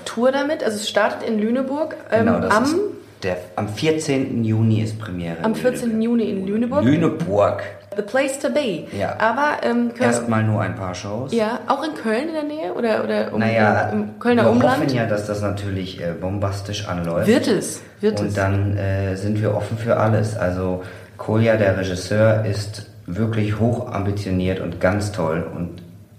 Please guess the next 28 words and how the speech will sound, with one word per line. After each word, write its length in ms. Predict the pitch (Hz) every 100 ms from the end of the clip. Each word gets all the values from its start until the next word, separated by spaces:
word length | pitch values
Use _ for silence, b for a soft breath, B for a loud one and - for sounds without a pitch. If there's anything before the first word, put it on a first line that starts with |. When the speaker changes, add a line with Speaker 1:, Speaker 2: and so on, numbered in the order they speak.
| -
Speaker 2:
voll 380 | - - 120 127
dabei. 400 | 113 82 80 92
Speaker 1:
Es 260 | 214 - -
klingt 220 | 254 269
aber 100 | 208
total 300 | 208 - 240
vielversprechend. 760 | 240 262 - 104 104 - 160
Speaker 2:
Ähm, 60 | -
und 300 | 107 107 - - - -
hat 280 | - 101 -
Connections 640 | 110 104 101 - 98 92
nach 160 | 92 82
England 420 | - 101 95 92
und, 240 | 85 85 -
äh, 100 | 85
Schweden. 680 | - - 90 95 120 160 - B B B B -
Aber 360 | 98 98 107
auch 220 | 101 107 110
in, 380 | 104 101 98 98
ich 160 | 92 -
finde, 240 | 113 104
natürlich 520 | 95 90 - 123 104
gehört 240 | 101 90 87
so 100 | 92
eine 140 | 87
Geschichte 320 | 85 85 87 85
nach 240 | 78 -
Köln. 300 | - 78 87